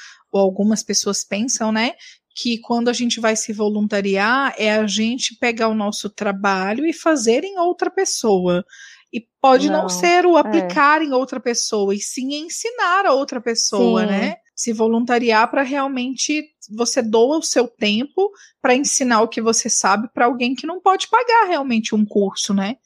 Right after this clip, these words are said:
Speaker 2: Sim.
Speaker 1: Isso é muito interessante também. Eu acho que isso é, é, é, é muito válido, porque é aquilo, né, amiga? Se tem algo que ninguém rouba da gente, é nosso conhecimento, né?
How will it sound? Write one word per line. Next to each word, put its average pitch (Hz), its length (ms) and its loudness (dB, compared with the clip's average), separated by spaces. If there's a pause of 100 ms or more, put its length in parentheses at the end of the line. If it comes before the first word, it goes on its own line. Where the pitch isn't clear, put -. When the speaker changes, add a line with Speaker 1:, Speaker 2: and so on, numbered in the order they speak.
(160)
Speaker 2:
Sim. 185 640 -8 (220)
Speaker 1:
Isso 208 220 -2
é - 20 2
muito 226 240 2
interessante 320 680 -2
também. 202 320 -2
Eu 170 80 0
acho 196 140 -4
que - 80 0
isso - 120 0
é, 220 160 4
é, 202 340 0 (160)
é, 208 40 0
é - 20 2
muito 277 460 6
válido, 202 600 2 (400)
porque 214 600 2
é 220 40 4
aquilo, 233 420 0
né, 226 120 0
amiga? 214 600 -2
Se - 180 -6
tem 247 220 0
algo 233 240 4
que 240 120 -2
ninguém 226 300 4
rouba 262 300 2
da 226 160 2
gente, 214 260 2
é 247 40 0
nosso 240 260 0
conhecimento, 254 840 -4
né? 208 220 -2